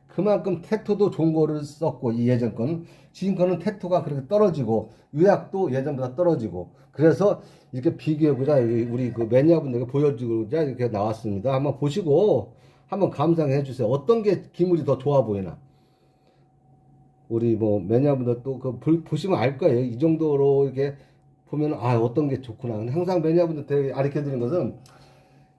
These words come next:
이 요즘 그 기물들이 많이 나오잖아요. 중국 도자기 여러 가지. 근데 항상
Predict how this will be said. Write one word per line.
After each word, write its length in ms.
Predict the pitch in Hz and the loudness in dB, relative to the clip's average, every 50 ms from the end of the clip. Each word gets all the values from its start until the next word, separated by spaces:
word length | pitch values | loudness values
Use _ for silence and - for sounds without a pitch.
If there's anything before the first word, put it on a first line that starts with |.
| _ - | _ -8
이 800 | 131 139 147 147 143 139 135 131 127 123 120 113 107 107 101 98 123 | -4 0 0 0 0 0 0 0 2 2 2 0 0 -4 -4 -4 -4
요즘 420 | 135 151 160 165 156 143 131 131 | -4 -2 -2 0 -2 0 -2 -2
그 140 | 135 135 123 | -4 -6 -6
기물들이 420 | - - 139 165 165 165 156 139 120 | -4 -2 0 0 2 2 0 0 0
많이 240 | - - 135 139 | -2 -2 -4 -2
나오잖아요. 640 | 127 117 123 143 143 151 143 143 127 120 123 120 123 | 0 0 0 0 0 0 0 0 2 2 0 0 -2
중국 240 | 147 147 135 123 131 | -4 -6 -6 -6 -6
도자기 440 | 135 120 113 120 107 101 107 104 | -6 -4 -4 -4 -4 -4 -6 -4
여러 200 | 98 101 110 123 | -4 -2 0 2
가지. 240 | 120 123 107 98 110 | 2 0 0 -2 -4
근데 260 | 113 110 123 131 123 - - - _ _ | -6 -6 -6 -8 -8 -10 -14 -20 _ _
항상 600 | - 196 208 190 185 175 139 151 165 143 110 - | -14 -12 -10 -8 -6 -4 -4 -4 -4 -6 -8 -10